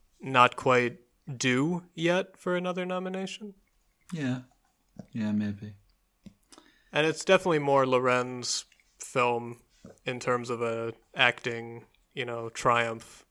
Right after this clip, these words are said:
Speaker 1: I think. So she got nominated,
Speaker 2: Yes.
Speaker 1: of course, and I think it, I think her, her nomination is more deserved than his would have been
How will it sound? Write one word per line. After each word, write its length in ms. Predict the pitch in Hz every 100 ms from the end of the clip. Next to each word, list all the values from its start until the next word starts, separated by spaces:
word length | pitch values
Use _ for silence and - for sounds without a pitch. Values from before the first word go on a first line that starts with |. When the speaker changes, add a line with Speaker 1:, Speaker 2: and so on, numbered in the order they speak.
| -
Speaker 1:
I 120 | 123
think. 480 | - 117 113 - -
So 160 | - 123
she 220 | - 143
got 180 | 127 123
nominated, 440 | 120 117 110 -
Speaker 2:
Yes. 120 | -
Speaker 1:
of 60 | -
course, 260 | 117 113
and 80 | 120
I 60 | 120
think 240 | - 113
it, 160 | 120 -
I 80 | 147
think 260 | 165 147
her, 380 | - 135 127 -
her 360 | 143 139 131 127
nomination 640 | 123 127 123 123 120 127
is 140 | 117
more 260 | 123 120 120
deserved 720 | 113 120 120 117 117 113 -
than 340 | 117 113 110 110
his 260 | - 113
would 200 | 117 113
have 180 | 113 123
been 240 | - 139